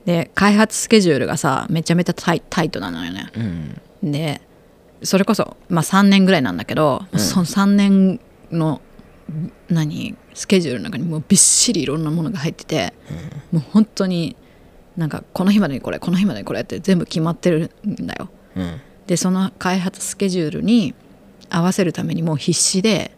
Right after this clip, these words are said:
Speaker 1: その中で働いてる人たちでね。
Speaker 2: うん。
Speaker 1: で、そのエアバッグの衝突試験とかを、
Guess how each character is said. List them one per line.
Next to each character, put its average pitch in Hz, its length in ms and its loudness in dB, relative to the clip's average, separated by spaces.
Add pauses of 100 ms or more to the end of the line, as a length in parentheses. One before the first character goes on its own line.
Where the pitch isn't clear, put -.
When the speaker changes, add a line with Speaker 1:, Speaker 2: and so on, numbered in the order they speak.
Speaker 1:
そ - 120 -6
の 160 60 0
中 - 160 -2
で - 60 -4
働 151 300 -4
い - 60 -10
て - 120 -8
る 156 80 -4
人 147 140 -8
た - 140 -10
ち - 100 -12
で 165 80 -8
ね。 185 160 -4 (540)
Speaker 2:
う - 20 -4
ん。 - 20 -4
Speaker 1:
で、 165 260 -2
そ - 100 -8
の - 120 -6
エ 180 160 0
ア 175 80 0
バ 185 140 0
ッ - 60 -18
グ - 80 -6
の - 80 -6
衝 156 160 -4
突 - 320 -14
試 - 180 -8
験 160 160 -4
と 117 100 -12
か 156 200 -6
を、 196 260 0